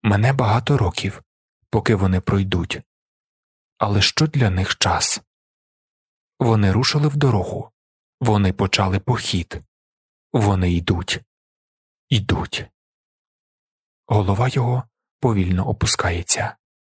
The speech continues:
Навколо нього темніє. Він падає обличчям уперед. Він крокує разом з усіма.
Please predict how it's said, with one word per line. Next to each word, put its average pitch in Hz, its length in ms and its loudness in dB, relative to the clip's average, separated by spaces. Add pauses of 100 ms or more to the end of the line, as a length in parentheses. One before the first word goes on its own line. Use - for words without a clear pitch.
(640)
Навколо 147 460 0
нього 113 260 2
темніє. 107 680 -2 (760)
Він 101 280 0
падає 143 360 2
обличчям 110 640 0
уперед. 107 600 0 (800)
Він 101 220 2
крокує 139 540 2
разом 101 380 2
з - 140 0
усіма. 101 640 0